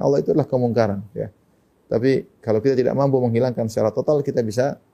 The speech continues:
meminimalkan, yaitu mengarahkan hukum yang mendekati dengan hukum, hukum Allah Subhanahu wa taala, hukum pencipta alam semesta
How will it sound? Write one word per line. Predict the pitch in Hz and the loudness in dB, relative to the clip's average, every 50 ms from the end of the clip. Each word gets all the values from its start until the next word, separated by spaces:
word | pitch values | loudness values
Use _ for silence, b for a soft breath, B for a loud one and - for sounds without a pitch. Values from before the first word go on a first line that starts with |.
| _ _ _ _ _ _ _ 113 | _ _ _ _ _ _ _ 0
meminimalkan, | 113 113 113 113 113 110 113 110 110 107 - 117 113 117 | 2 4 6 6 4 4 2 0 -2 -2 -2 -2 0 0
yaitu | 117 113 - 135 123 | 0 0 0 0 0
mengarahkan | 117 113 110 110 117 113 117 - 117 | 0 -2 -2 -2 -2 -4 -2 -4 -4
hukum | 107 113 117 117 - 127 123 | -2 -4 -4 -4 -4 -4 -4
yang | 113 107 107 | -2 -2 0
mendekati | 104 104 101 101 - 113 113 117 | -2 -2 -2 -2 -4 -2 -2 -2
dengan | 104 104 104 104 95 | -2 -2 -2 -4 -4
hukum, | 104 98 - 135 - - - _ _ _ _ _ _ _ _ | -6 -4 -4 -4 -4 -4 -10 _ _ _ _ _ _ _ _
hukum | 117 101 113 107 | -4 -2 -2 -2
Allah | - 113 113 104 - | 0 0 0 0 -2
Subhanahu | - - 110 104 104 | -4 -4 -4 -4 -2
wa | 104 | -2
taala, | 113 110 101 | -2 0 0
hukum | 123 117 - 120 107 | 0 -2 -2 -4 -2
pencipta | 95 113 104 - 139 135 - 135 | -2 -2 -2 0 -2 -2 0 0
alam | 127 131 131 127 120 | 2 2 2 0 0
semesta | - 139 135 131 - - | -2 -2 -2 -2 -2 0